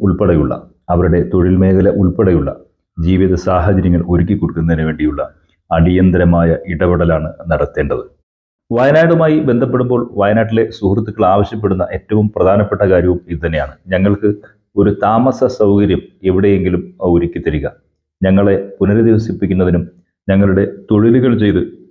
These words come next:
ഇനി പുതിയ ഒരു രീതികളിലേക്ക് ജീവിതം പടുത്തുയർത്തുന്നതിനുമുള്ള സൗകര്യങ്ങൾ ഒരുക്കി നൽകുക" എന്നുള്ളതാണ് അവരുടെ പ്രധാനപ്പെട്ട ആവശ്യം. ആവശ്യമായത്ര വാടക വീടുകൾ ഒരുക്കി നൽകാൻ ഇതുവരെയും സാധിച്ചിട്ടില്ല.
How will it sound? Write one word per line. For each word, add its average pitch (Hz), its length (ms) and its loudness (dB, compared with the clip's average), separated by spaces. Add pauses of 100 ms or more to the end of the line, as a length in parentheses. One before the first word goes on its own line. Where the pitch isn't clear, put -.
(140)
ഇനി 101 400 0
പുതിയ 104 300 2
ഒരു 104 420 0 (240)
രീതികളിലേക്ക് 98 640 2
ജീവിതം 98 440 2
പടുത്തുയർത്തുന്നതിനുമുള്ള 95 1160 0 (240)
സൗകര്യങ്ങൾ 98 680 0 (100)
ഒരുക്കി 92 320 0
നൽകുക" 92 640 0
എന്നുള്ളതാണ് 87 500 0 (100)
അവരുടെ 85 540 -2
പ്രധാനപ്പെട്ട 85 460 0
ആവശ്യം. - 440 -2 (460)
ആവശ്യമായത്ര 135 960 0
വാടക 113 420 2
വീടുകൾ 113 640 2
ഒരുക്കി 107 280 0
നൽകാൻ 104 320 2 (160)
ഇതുവരെയും 104 600 2
സാധിച്ചിട്ടില്ല. 82 680 -2